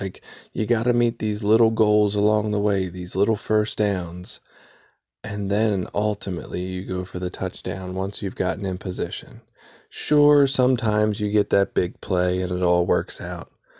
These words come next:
But more often than not, man, we don't have to get that big play. We can take it a little piece at a time in manageable doses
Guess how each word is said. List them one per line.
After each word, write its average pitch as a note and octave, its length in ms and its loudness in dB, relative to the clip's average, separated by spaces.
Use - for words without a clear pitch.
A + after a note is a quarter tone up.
But - 120 -4
more D3 240 2
often C3+ 380 2
than A2 160 2
not, C3 320 0
man, G2+ 360 -6
we A2+ 100 -2
don't C3+ 240 0
have - 400 -6
to A2 80 -4
get G2 200 -4
that F2 220 -10
big F2 240 -4
play. - 260 -14
We C#3 100 -8
can B2 100 -2
take B2+ 240 -2
it B2 100 4
a A2+ 60 4
little C3 360 6
piece C3 360 0
at B2 80 2
a B2 80 2
time A2 420 0
in G2+ 160 -4
manageable A#2+ 600 2
doses G2+ 640 0